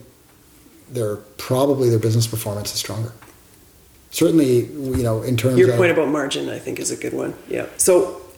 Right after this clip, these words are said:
Speaker 2: you've touched on some of this, but I just want to end this part of the interview by asking you how trust may be different for brands that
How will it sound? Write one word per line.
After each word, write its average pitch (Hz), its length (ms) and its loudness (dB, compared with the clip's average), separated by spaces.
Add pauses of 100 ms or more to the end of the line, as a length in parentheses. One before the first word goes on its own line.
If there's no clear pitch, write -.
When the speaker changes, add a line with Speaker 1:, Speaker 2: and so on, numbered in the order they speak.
Speaker 2:
you've 208 200 -2
touched - 380 0
on 294 140 2
some 233 160 0
of 196 100 2
this, 156 260 0
but 156 200 -2
I 156 140 -2
just 196 280 0
want 226 140 -2
to - 240 -2
end 185 320 6 (100)
this 185 300 2
part 165 160 0
of 156 60 -2
the 151 100 0
interview 151 400 -2
by 139 420 -2 (480)
asking 170 400 4
you 143 400 0 (380)
how 175 380 2
trust - 840 -4
may 160 140 4
be 156 120 2
different 151 540 0
for 147 380 2
brands 143 1120 0
that 131 580 -4